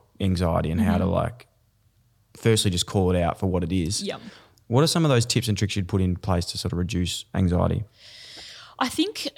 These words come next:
Speaker 2: the, the key is awareness to me, is really understanding your anxiety
Speaker 1: Mm.
Speaker 2: and, and looking at it. So often with anxiety, the temptation is to avoid it, avoid thinking about it, avoid exposing ourselves to it, and, and just sort of getting away for it whenever we can.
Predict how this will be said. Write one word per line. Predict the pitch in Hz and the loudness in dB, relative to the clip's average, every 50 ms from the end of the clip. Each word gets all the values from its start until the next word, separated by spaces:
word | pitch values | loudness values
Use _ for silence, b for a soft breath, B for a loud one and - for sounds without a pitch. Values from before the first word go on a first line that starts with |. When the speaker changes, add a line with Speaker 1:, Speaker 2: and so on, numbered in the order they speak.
| - - | -14 -10
Speaker 2:
the, | - 208 240 240 | -6 -4 -4 -2
the | 214 254 | -2 -4
key | - - - - 247 277 320 359 453 539 453 | -4 -4 -6 -4 0 0 0 0 0 -2 -4
is | 359 311 - | -2 -2 2
awareness | - 226 185 170 175 180 190 190 180 - - - - - | 2 0 0 0 -2 -2 -2 -2 -2 -2 0 0 0 0
to | - - - 196 | -2 -2 -2 -2
me, | 185 185 190 | -2 -2 -4
is | 196 185 - | -4 -4 -6
really | 185 180 202 226 240 254 254 233 - | -6 -6 -4 -4 -2 -2 -2 -2 -2
understanding | 196 190 190 185 - - - - - - - - 185 196 214 214 190 - - - 208 196 | -2 -2 -2 0 0 0 0 0 0 -2 -4 -4 -2 0 0 0 0 -2 -4 -6 -8 -6
your | 95 92 185 | -4 -4 -4
anxiety | 185 - - - - - - 101 107 - - - | -4 -4 -6 -6 -8 -8 -6 -8 -8 -8 -6 -4
Speaker 1:
Mm. | 90 85 - 117 B B B B - | -2 -2 -2 -4 B B B B -6
Speaker 2:
and, | 196 202 196 190 - | -2 -2 -2 -2 -2
and | 202 202 190 196 | -2 -2 0 0
looking | 220 202 - 240 214 - | -2 -2 -2 -2 -2 -2
at | - - | -2 -6
it. | - - - | -8 -6 -2
So | - - 202 196 - | 0 0 0 0 0
often | - 202 269 311 - - - 240 202 190 185 185 185 | -2 -2 -2 -2 -2 -2 -2 0 0 0 0 -2 -2
with | 202 208 190 - | -2 -4 -4 -4
anxiety, | - 185 185 185 - 190 175 180 185 196 196 196 | -4 -4 -4 -2 -2 -2 0 0 2 0 0 0
the | 175 196 | -2 -2
temptation | 190 - - 233 240 240 - - 214 233 240 - - | -4 -4 -2 -2 -2 -2 -2 -2 -2 -2 -2 -2 -2
is | 214 190 - | -2 -4 -2
to | - 196 185 | -4 -4 -4
avoid | 170 175 175 185 185 | -4 -2 -2 -2 -2
it, | - - - - - - - | -2 -4 -4 -4 -4 -2 -4
avoid | 208 170 196 190 185 170 | -4 -4 -4 -4 -4 -4
thinking | - 262 254 254 - 254 247 | -2 -4 -4 -2 -2 -2 -2
about | 233 233 226 220 220 220 | 0 0 0 2 2 2
it, | 214 214 214 208 - - | 2 2 2 0 -2 -6
avoid | 196 196 170 175 175 170 | -6 -4 -2 -2 -2 -2
exposing | 175 - - - - 214 220 233 226 240 226 214 | -2 -2 -2 -2 0 0 0 0 0 0 0 0
ourselves | 208 208 - - 202 202 196 180 - | 0 0 0 0 0 0 -2 -2 -4
to | - 214 196 | -4 -2 0
it, | 185 185 180 185 B B B B B B B | 0 0 -2 -2 B B B B B B B
and, | - 196 180 160 | -8 -6 -6 -4
and | 180 190 190 | -2 -2 -2
just | 196 196 196 - | 0 0 0 0
sort | - 190 | -2 -4
of | 180 160 | -4 -4
getting | - 180 180 180 | -4 -4 -2 -2
away | 185 180 170 165 175 185 | -4 -4 -2 -2 -2 -4
for | 175 - - 170 170 170 | -4 -6 -8 -8 -6 -6
it | - - | -6 -6
whenever | 180 175 175 170 | -6 -6 -6 -6
we | 165 165 | -8 -10
can. | - - - 185 175 - - - 254 330 | -10 -6 -4 -4 -4 -2 -2 -2 -4 -4